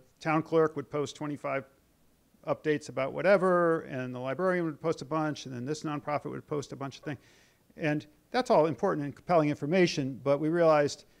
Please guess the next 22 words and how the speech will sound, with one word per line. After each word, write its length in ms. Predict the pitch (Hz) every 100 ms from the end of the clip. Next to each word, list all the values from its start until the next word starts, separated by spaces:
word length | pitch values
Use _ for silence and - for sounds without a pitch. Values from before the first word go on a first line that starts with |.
| _ _ _ _ _ _ _ _
part 240 | 175 175
of 80 | 156
our 240 | 147 139 - -
job 460 | - 165 160 131 127
is 160 | 127
a 40 | 120
balancing 520 | 143 139 127 - 62
act. 340 | 62 60 _ - - _ _ _ _ _ -
And 180 | 135
so 500 | 131 165 156 147 139 - _ _ _ _ _
when 160 | - 151
people 380 | - 190 190 170
post 440 | - 185 175 -
about, 520 | 160 147 143 143 143 - _ -
um, 420 | 131 131 127 117 - _ _ 185
nonprofit 560 | 151 151 - 156 151 165
events 520 | 175 175 180 - - _ -
they're 180 | 147 151
involved 380 | 143 156 175 156
with, 300 | 185 180 -
that's 200 | 131 -
great. 280 | 151 135